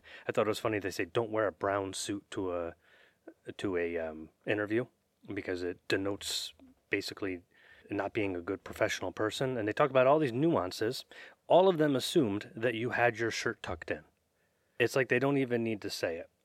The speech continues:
It just gives more of a professional appearance. Then two, if we have a button-up shirt, button it up. We don't have to button that top button, but we also don't need to be walking around looking like Tom Selleck on the inspection, do we? So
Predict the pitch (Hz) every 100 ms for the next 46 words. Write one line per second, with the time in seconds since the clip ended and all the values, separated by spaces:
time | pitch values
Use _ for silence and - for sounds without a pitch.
0 | _ - 139 - 165 - 143 120 117 113
1 | 104 95 107 - 101 - 92 90 87 95
2 | 80 85 - - - _ _ _ - -
3 | - - - _ - 123 170 165 - 127
4 | 139 - _ _ _ _ - - - -
5 | 143 151 175 151 120 107 92 92 - 98
6 | 90 - _ _ _ 117 107 110 143 139
7 | 131 101 - - 95 127 143 151 151 147
8 | 143 143 - 147 139 113 104 98 113 _
9 | - - 101 104 120 160 165 147 139 135
10 | 131 120 113 117 - 113 110 104 98 -
11 | 98 90 - 98 90 - 107 80 - 87
12 | 82 82 - 85 - - 85 98 127 -
13 | - - - - - - - 127 117